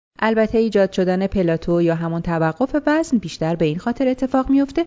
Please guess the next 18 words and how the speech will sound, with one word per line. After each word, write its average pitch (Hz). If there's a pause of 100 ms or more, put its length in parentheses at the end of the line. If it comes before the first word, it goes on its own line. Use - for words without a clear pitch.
که 190
متابولیسم 170
شما 285
به 214
مرور 165
زمان 269
در 196
فرایند 147
کاهش 151
وزن 156
کمتر 190
می‌شه 160
و 151
بدن 156
شما 240
در 175
طول 214
روز 294